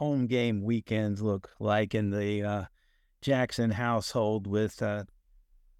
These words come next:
especially during crossover season, four schedules to, to keep, keep,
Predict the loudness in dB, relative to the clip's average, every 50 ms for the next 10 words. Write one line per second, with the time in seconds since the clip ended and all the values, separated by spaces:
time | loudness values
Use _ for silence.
0 | _ _ _ _ _ _ -18 -8 0 2 2 2 2 2 0 2 2 0 0 0
1 | 0 2 2 2 2 2 2 0 0 0 -2 -4 -2 -2 -2 -2 -2 -2 -4 -4
2 | -4 -2 0 0 0 0 -2 0 0 0 0 0 -2 -4 -4 -4 -4 -2 -2 -2
3 | -2 -2 -4 -8 -8 -10 -8 -4 0 0 0 0 -2 -6 -16 -20 -20 _ _ _
4 | _ _ -2 0 0 0 0